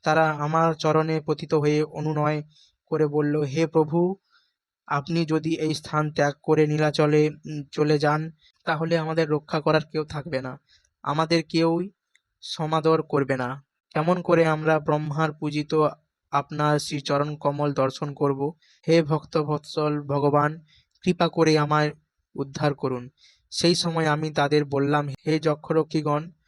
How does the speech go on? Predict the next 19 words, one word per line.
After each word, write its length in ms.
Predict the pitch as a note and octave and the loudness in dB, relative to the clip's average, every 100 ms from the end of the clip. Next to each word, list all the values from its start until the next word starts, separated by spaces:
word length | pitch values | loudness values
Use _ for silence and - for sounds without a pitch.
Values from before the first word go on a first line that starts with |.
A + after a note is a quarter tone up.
| _ A3+ | _ -8
তোমরা 280 | F#3+ F3 | 0 0
তোমাদের 420 | E3+ D#3+ D#3+ E3+ D#3+ | 0 0 2 2 2
প্রাপ্য 480 | D3 D3 _ F3+ D#3 | 0 -2 _ -6 -2
যোগ্য 400 | D#3 D3+ D#3+ D3 | -4 -2 -4 -4
ভাগ 300 | - D3 D3+ _ | -2 -2 -4 _
পাবে। 400 | B2+ B2+ A#2+ C3+ - _ | -4 -2 -4 -8 -16 _
আমি 380 | B2 D#3 E3 F3 - _ _ _ _ _ _ _ - | -6 -6 -6 -10 -14 _ _ _ _ _ _ _ -8
এখানে 340 | D#3 E3+ E3 | -4 -4 -4
প্রতি 360 | D#3+ D#3+ F3+ E3 | -4 -4 -2 0
বৎসর 500 | D#3 - E3+ D#3+ - | -2 0 0 2 2
একবার 520 | D3+ D3+ D#3 D#3 D3+ | -2 0 0 0 0
আগমন 460 | D3 C#3+ D3+ D3+ | -4 -4 -6 -8
করব। 440 | D3 C#3+ B2+ A#2+ C3+ - _ | -8 -8 -8 -10 -12 -18 _
সেই 260 | - E3 E3 | -8 -2 -2
সময় 340 | - D#3+ E3 | -2 -4 -4
সকলেই 580 | D#3 D3+ - D#3+ E3 F3 - _ _ | -4 -4 -2 0 0 0 -8 _ _
তোমাদের 380 | D#3 D3 D3 D3+ | -6 -2 0 -2
পুজো 260 | D3+ C#3 C#3 | -4 -8 -4
করবে। 420 | C#3+ B2+ C3 | -6 -4 -8